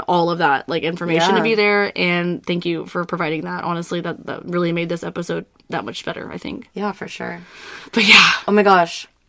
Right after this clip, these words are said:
Speaker 2: I am so grateful I didn't cover this case.
Speaker 1: Dude, uh, ten thousand words, by the way.
Speaker 2: Because <laughs>
Speaker 1: That whole episode was ten thousand.
Speaker 2: Cute.
Speaker 1: Well, more, 'cause we bantered.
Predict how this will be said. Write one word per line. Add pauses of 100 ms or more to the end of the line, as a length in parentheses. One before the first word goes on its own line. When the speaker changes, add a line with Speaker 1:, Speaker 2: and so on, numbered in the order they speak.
(120)
Speaker 2:
I
am
so
grateful
I
didn't
cover
this
case.
Speaker 1:
Dude,
uh,
ten
thousand
words,
by
the
way.
Speaker 2:
Because
<laughs>
Speaker 1:
That
whole
episode
was
ten
thousand.
Speaker 2:
Cute.
Speaker 1:
Well,
more,
'cause
we
bantered.